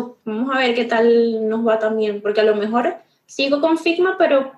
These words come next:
igual para otras cosas sigo necesitando Adobe Cloud. Entonces, como les dije, no hay que casarse con un programa ni con una plataforma tampoco, ni con Vitess, ni con Shopify, ni con Salesforce, porque en el día de mañana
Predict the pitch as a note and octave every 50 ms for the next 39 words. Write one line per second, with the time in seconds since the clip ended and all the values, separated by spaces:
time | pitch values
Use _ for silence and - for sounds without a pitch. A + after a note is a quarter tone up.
0 | _ - G#3 B3 A3+ G#3+ A#3 A3+ A#3 B3 B3 - - C#4 C4 B3+ B3 C#4 C#4+ C#4+
1 | - - C#4 C#4 C#4+ C#4+ C#4+ C#4+ C#4+ - C4 A#3+ A#3+ A#3 A#3 A#3+ A#3 A#3 A#3+ -
2 | A#3 A3 A3 A3+ A3+ A3 A3 G#3+ G#3 G#3 G#3+ G#3 G#3 G#3 G#3 G3 G3 - - C4+
3 | C4+ A#3+ F#3 F3+ F3+ - - G3+ G3 - F#3 F#3+ - G#3 G#3 G#3+ G#3 - _ _
4 | _ - B3+ C4+ C#4+ C#4+ C#4 C#4 D4+ D#4+ D#4+ C#4+ A#3+ A#3 A#3 A#3 C4+ D4+ - C#4+
5 | C4+ - - B3+ B3+ - D4 C#4+ C4 B3+ C4 C4+ C4+ C4 C#4 C#4 C#4 C#4+ D4+ D4+
6 | D4+ C#4+ B3+ C4 B3 - A#3+ A3 G#3 A3 A3+ C4+ C#4 C#4 C4+ C4 B3+ - - -
7 | - B3+ B3 B3+ C4+ C4+ B3+ A#3 A3 A3 - G#3 F#3 F3+ - E3+ E3 - - _
8 | _ _ _ _ - A#3 A#3 A3+ - G3 G3 G#3+ B3 B3 - A3+ A#3 A#3 A#3+ G#3+
9 | F#3+ - F#3 F3+ - - B3+ A#3+ - A#3 A3+ - G#3+ G#3 G#3 G#3 - F#3+ F#3+ F#3
10 | F3+ - - B3+ A3+ A3 A3 - A#3 A#3 A#3+ A#3+ - - A3+ A3+ - G#3+ G#3 G#3
11 | G#3+ - - - A3 A3+ A3+ A3+ A3 G3+ G#3+ B3 C4+ D#4 D#4 D4 D4 D4 D#4+ E4
12 | F4 F#4